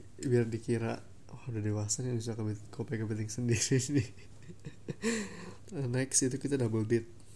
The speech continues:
sama Adrian sama Caroline. Awkward banget, ayo udah mencoba sekuat tenaga untuk lanjutin conversation, tapi nggak ada yang lanjutin lagi. Hmm, udah gagal, gagal. Dan ini pertama kalinya kayaknya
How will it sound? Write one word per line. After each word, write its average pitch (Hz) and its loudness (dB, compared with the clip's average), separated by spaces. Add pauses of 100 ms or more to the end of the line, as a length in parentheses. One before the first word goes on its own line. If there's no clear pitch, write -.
(640)
sama 110 -2
Adrian 110 -2
sama 107 -4
Caroline. 104 -2 (1080)
Awkward 113 -2
banget, 113 -2
ayo 120 0
udah 113 -2
mencoba 107 -2 (320)
sekuat - -4
tenaga 110 0
untuk 110 -2 (1120)
lanjutin 113 2
conversation, 110 2 (400)
tapi 120 -2
nggak 113 0
ada 113 2
yang 110 0
lanjutin 110 -2
lagi. 113 -2 (400)
Hmm, 160 -4 (320)
udah 135 -4
gagal, 131 -4
gagal. 117 0 (1900)
Dan 110 2
ini 110 2
pertama 110 2
kalinya 104 2
kayaknya 107 -2